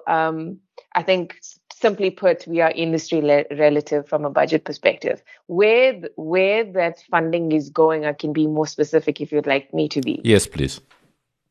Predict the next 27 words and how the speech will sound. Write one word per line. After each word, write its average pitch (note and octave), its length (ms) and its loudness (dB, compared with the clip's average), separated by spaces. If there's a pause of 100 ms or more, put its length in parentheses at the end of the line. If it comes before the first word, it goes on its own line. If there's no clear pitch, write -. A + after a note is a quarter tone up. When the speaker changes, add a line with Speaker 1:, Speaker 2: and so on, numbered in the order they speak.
(260)
Speaker 1:
Okay, D#3 200 2
so F3+ 300 2
where G#3 340 2
the B3 80 0
money G3+ 300 -4
is F3+ 100 -4
going, E3+ 400 0
and F3+ 100 -4
I'll, F3 300 2
and E3+ 140 0
I'll E3+ 180 0 (100)
choose F#3+ 360 2 (400)
five F#3+ 280 2
things E3+ 340 -4
that D#3+ 160 4
come E3+ 220 0
to F3 120 -6
mind E3 460 0
that D#3 140 0
are D3 180 2
the D#3+ 80 0
top D#3+ 320 0
and, D3+ 380 -2
uh, D3+ 240 2
priority D3+ 500 0
for D3+ 240 -2 (200)
us. C4 180 -10